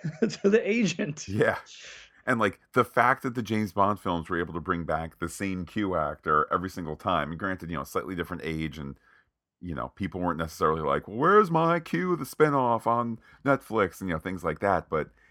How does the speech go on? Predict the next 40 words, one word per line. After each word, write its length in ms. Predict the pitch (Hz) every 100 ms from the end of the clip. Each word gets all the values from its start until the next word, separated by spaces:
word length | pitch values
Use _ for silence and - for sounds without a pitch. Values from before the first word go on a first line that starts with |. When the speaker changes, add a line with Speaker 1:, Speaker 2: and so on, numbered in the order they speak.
| _ -
Speaker 2:
like, 160 | 92 _ -
make 360 | 113 139 147
it 100 | 123
happen. 420 | 123 131 135 78 65 -
I 60 |
would 160 | 101 92
love 400 | 98 104 117 113
for 140 | 101
nothing 340 | 92 92 107 95
more 240 | 90 90
than 140 | 76
to 40 | 76
hear 420 | 87 80 78 73 _ _ _
Jacob 360 | 101 95 110 92
Batalon 640 | 90 92 90 82 80 78 - _
is 160 | - 95
having 280 | 98 82 78
a 60 |
tough 300 | - - 101
time 500 | - 98 92 90 85 - _
scheduling 760 | - - 98 92 95 87 82 82 _ _
Spider-Man 640 | - - 107 101 92 87
five 540 | - 92 85 80 76 -
because 360 | 80 82 78
he's 140 | 82 80
so 160 | 87
busy 380 | 82 87 80 87
doing 320 | 82 80 80
other 180 | 78 71
things. 380 | - 73 50 -
That 140 | 71
would 100 | 76
be 80 | 82
fantastic. 800 | 78 92 95 78 73 - 73 71
I 100 | -
think 260 | - 80 -
that, 180 | 73 - _ _ -
A, 160 | 92
you 160 | 90 85
could 240 | - 76